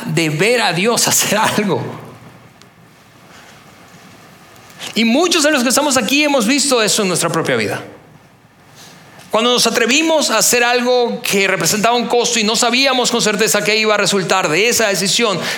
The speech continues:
pero sabíamos que era lo que debíamos hacer, vimos a Dios hacer algo.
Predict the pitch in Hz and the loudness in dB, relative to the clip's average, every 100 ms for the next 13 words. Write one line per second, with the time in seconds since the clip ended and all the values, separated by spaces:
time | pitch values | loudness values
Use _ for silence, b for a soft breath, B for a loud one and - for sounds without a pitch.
0 | B 190 175 170 214 240 226 - 202 196 | B -2 0 0 0 0 0 0 0 0
1 | 165 156 151 214 233 220 202 - 185 127 | 0 0 0 0 0 0 0 0 0 -2
2 | 123 - B B B B 175 202 170 196 | -6 -12 B B B B -2 0 2 2
3 | 175 156 170 135 117 | 2 0 0 0 -2